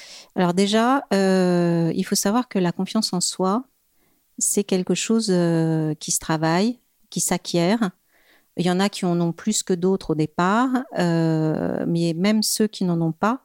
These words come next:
peuvent, euh, en acquérir. Euh, et donc, la confiance en soi, ça dépend des jours. Toi-même, il y a certains jours, t'as pas très envie de,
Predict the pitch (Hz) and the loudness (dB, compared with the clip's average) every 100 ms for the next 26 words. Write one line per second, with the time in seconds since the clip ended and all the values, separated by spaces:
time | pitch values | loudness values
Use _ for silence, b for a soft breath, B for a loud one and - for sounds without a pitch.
0 | b b b b b _ 208 208 247 208 | b b b b b _ 2 2 2 -2
1 | 190 _ _ _ _ 175 170 165 160 160 | -4 _ _ _ _ -2 2 2 2 2
2 | 190 180 175 - 170 170 208 277 285 269 | 0 0 0 0 0 2 4 2 0 -4
3 | - 175 175 170 165 165 160 160 170 _ | -4 0 2 2 2 0 0 -2 -4 _
4 | B B B B B _ _ _ - 196 | B B B B B _ _ _ -2 -2
5 | 180 269 277 - 202 226 226 214 202 - | 2 2 2 0 0 0 0 0 -2 0
6 | 285 202 175 - 226 208 208 269 202 185 | 0 0 -2 0 0 0 2 2 2 -2
7 | _ - - 226 226 220 185 180 175 175 | _ -6 0 2 2 2 2 0 0 -2
8 | 170 165 226 320 196 - _ _ _ - | -2 0 2 2 0 -4 _ _ _ -10
9 | - - - 226 - 185 170 196 285 226 | -10 -6 -4 -4 -2 0 0 2 2 2
10 | 180 170 165 165 | 2 2 2 0